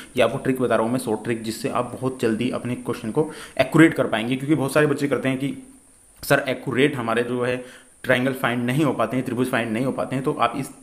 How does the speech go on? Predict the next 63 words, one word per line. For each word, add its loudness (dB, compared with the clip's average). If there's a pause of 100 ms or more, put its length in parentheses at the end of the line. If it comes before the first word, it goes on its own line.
तरीके 2
से -6 (340)
accurate 0
कर -4
सकते -6
हैं। -2
उसके 2
बाद 6
यहाँ 2
चलते -2
हैं, 0
यहाँ 0
भी 0
गिरते -2
हैं -2
वन, 2
टू, -6
थ्री, -6 (840)
फ़ोर, 0
फ़ाइव, 0
सिक्स, -6
सेवन, -4 (100)
एट। -2
अब 0
एट 2
का 4
दूना 2
आप 4
यहाँ -4
से -2
कर 0
दीजिएगा, -2
एट -2
का 2
दूना 0
कितना -4
होता 0
है? -6
सोलह। 0
अब 0
सोलह 0
त्रिभुज -2
आपके -2
यहाँ -6
पे -2
आ 2
जाएंगे, 0 (360)
तो 2
आप 2
easily 4
कर 2
पाएंगे। -2
उसके 0 (240)
बाद 6
ये 4
वाला 6
triangle 2
है, 0
ये 6
भी 6
ऐसा 4
ही 6
है, 0